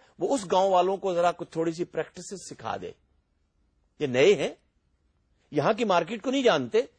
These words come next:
یہاں کی ورکنگ کو نہیں جانتے، یہ آپس میں مل کر ریزن،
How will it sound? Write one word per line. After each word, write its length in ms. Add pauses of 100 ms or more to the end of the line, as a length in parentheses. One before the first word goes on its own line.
(220)
یہاں 200
کی 100
ورکنگ 380
کو 100
نہیں 140
جانتے، 380 (1600)
یہ 140
آپس 340
میں 100
مل 160
کر 200 (760)
ریزن، 340